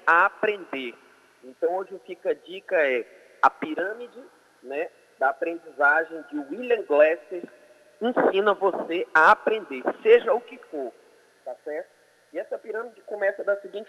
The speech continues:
forma. Então, papel e caneta na mão, você que tá em casa, se tiver no carro com alguém no passageiro aí, pede pra anotar no celular, que é muito legal, ou então depois você pode até pesquisar no Google aí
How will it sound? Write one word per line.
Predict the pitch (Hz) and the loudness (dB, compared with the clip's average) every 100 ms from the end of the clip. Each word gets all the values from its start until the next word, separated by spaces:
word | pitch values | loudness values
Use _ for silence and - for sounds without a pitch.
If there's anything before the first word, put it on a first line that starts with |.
| - | 8
forma. | 156 135 | 8 8
Então, | - 165 165 | 4 0 6
papel | 147 - 170 | 6 6 0
e | |
caneta | 180 165 170 | 0 0 0
na | 151 | -2
mão, | 147 151 | -2 -8
você | - 151 | -4 -4
que | |
tá | - 131 | 0 -2
em | |
casa, | - 139 156 156 - | 4 6 6 2 -6
se | 151 | -6
tiver | 160 160 | -4 -4
no | 147 | -2
carro | 147 151 | 0 0
com | - | 0
alguém | 147 139 151 | -4 -4 -8
no | 151 | -4
passageiro | 139 147 139 127 139 147 | -4 -2 -6 -6 -8 -8
aí, | 127 143 147 _ _ _ | -8 -10 -14 _ _ _
pede | 139 147 | -6 -6
pra | - 156 | -6 -8
anotar | 156 143 - | -6 -10 -10
no | 151 - | -12 -14
celular, | 139 139 143 160 | -12 -4 -2 -2
que | 156 | -6
é | |
muito | 165 175 | -10 -6
legal, | 165 139 156 | -4 2 0
ou | 180 | 0
então | 180 185 202 | -8 -10 -10
depois | 202 190 202 | -8 -8 -8
você | 214 - _ | -10 -20 _
pode | - 185 | -4 -2
até | 185 | -2
pesquisar | - 185 196 185 139 143 156 - - - - - | -2 -4 -6 -8 4 4 4 -2 -20 -20 -18 -6
no | 135 | -4
Google | 147 160 147 143 | 0 0 0 -2
aí | 294 | -2